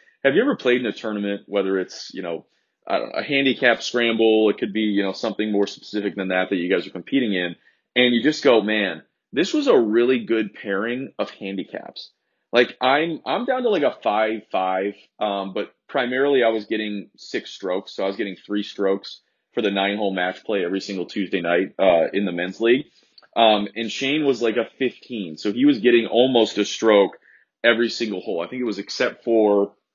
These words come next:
except for a par three on both sides. He was getting a stroke on basically every single hole. So, like, you know, for me, I'm gonna go out there mostly, you know, especially in those, those nine hole match play formats,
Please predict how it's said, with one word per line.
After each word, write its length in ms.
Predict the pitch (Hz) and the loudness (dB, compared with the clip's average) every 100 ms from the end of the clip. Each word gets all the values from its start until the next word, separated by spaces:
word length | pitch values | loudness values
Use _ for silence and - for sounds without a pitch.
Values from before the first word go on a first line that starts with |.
| _ _ _ _ _ _ - | _ _ _ _ _ _ -10
except 320 | - - 160 165 | -6 0 0 4
for 100 | 139 | 4
a 80 | |
par 260 | 117 143 139 | 2 0 -2
three 300 | - 127 113 | -2 -4 -2
on 120 | 104 | -2
both 200 | 92 98 | -4 -8
sides. 560 | - 101 95 120 135 - _ _ _ _ _ | -4 -2 -2 -2 -6 -18 _ _ _ _ _
He 140 | 143 | 0
was 120 | 139 | 0
getting 200 | 120 135 | 0 -2
a 60 | 113 | -4
stroke 300 | - 123 117 | 0 0 2
on 120 | 110 | 0
basically 420 | 104 104 - 107 | 0 -2 -4 -2
every 200 | 98 101 | 0 -2
single 280 | 104 104 92 | -4 -6 -6
hole. 280 | 90 170 104 | -2 0 0
So, 160 | - 113 | -2 0
like, 240 | 110 101 - _ _ _ - | 2 0 -6 _ _ _ -4
you 100 | 123 | 0
know, 220 | 107 - _ | 0 -2 _
for 100 | 127 | -2
me, 500 | 120 175 170 127 147 _ _ _ _ _ _ _ _ | 0 0 0 -2 -4 _ _ _ _ _ _ _ _
I'm 100 | - | -2
gonna 120 | 247 226 | 2 4
go 100 | 143 | 6
out 160 | 131 | 4
there 140 | 151 147 | 2 0
mostly, 640 | 123 135 - 147 165 208 - | 0 0 -2 -2 -2 -4 -12
you 120 | 135 135 | -10 -4
know, 180 | 131 | -4
especially 460 | 135 120 147 156 156 | -6 -8 -8 -4 -2
in 60 | 139 | -2
those, 340 | 123 123 - | -2 -4 -6
those 480 | 117 113 107 - - | -6 -4 -4 -10 -16
nine 340 | - 117 123 123 | -8 -4 -2 -2
hole 240 | 123 120 | 0 0
match 300 | 113 117 - | 0 -2 -4
play 160 | - 113 | -2 -4
formats, 680 | - 107 120 139 165 - | -4 -6 -4 -4 -6 -10